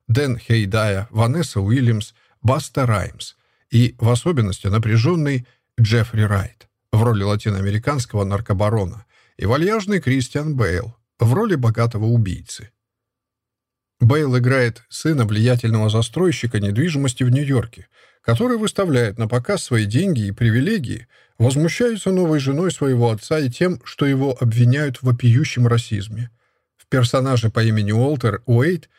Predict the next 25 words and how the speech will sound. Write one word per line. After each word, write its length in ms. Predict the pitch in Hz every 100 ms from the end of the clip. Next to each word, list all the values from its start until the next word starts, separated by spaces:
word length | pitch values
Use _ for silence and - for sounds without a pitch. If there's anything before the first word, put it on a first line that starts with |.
| _ _
младший 480 | 120 123 123 - 98
любой 320 | 107 131 180
современный 580 | - 120 127 165 156 127
зритель 420 | 117 202 185 95
сегодня 400 | - 139 190 160
узнает 600 | - 147 139 147 110 104
Эрика 320 | 131 120 127
Трампа. 540 | 120 104 90 82 95 - _ _ _ _ _ _ _ _ _ _ _
Бейл 420 | 117 147 202 180
проделал 560 | 147 165 143 160 147 131
огромную 480 | 123 123 117 104 107
работу, 360 | 113 139 131
чтобы 320 | 101 - 101 101
сделать 400 | 107 127 117 - _ _
своего 380 | - 117 110 98
персонажа 600 | 90 98 - 117 147 104
не 100 | 101
просто 400 | 98 151 185 151
стереотипным 800 | 123 - 131 135 127 120 110 107
злодеем – 580 | 107 120 127 135 80 - _ _ _ _
но 120 | 98
и 60 | 131
остался 420 | 175 - 226 190
совершенно 560 | 170 175 165 - 196 165
несимпатичным, 1160 | 143 165 - 156 123 135 120 175 - 101 90